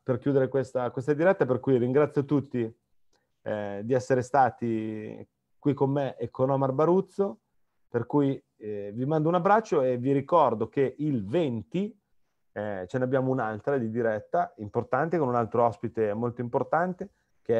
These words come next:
è anche un amico, Marco Laurenti, per cui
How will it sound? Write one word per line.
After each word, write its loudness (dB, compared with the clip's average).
è -6
anche -8
un 0
amico, 0
Marco -2
Laurenti, -2
per -4
cui -2